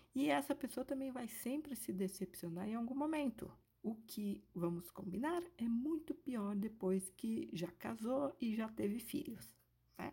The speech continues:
Então, o interessante é fazer esse processo de tomada de consciência da paixão antes de partir pra um passo mais sério com a outra pessoa,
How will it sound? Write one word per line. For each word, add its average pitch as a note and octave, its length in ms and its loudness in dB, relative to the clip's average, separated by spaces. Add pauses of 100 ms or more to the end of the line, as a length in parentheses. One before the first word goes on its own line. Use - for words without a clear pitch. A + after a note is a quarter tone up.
Então, A3 440 -4
o B3 40 -2
interessante A3+ 600 -2
é B3+ 40 -2
fazer G#3 280 -2
esse A3 200 -2
processo G3+ 720 -2 (220)
de F3 80 0
tomada F#3 400 0
de - 80 -8
consciência G3 460 0
da F3 60 -4
paixão C#4+ 680 -2
antes F4 380 2
de - 80 -4
partir G#3+ 560 -2
pra - 200 -4
um C4+ 280 0 (240)
passo - 320 -2
mais A#3+ 260 2
sério - 400 -2
com - 140 -8
a - 40 -4
outra - 200 -8
pessoa, - 420 -10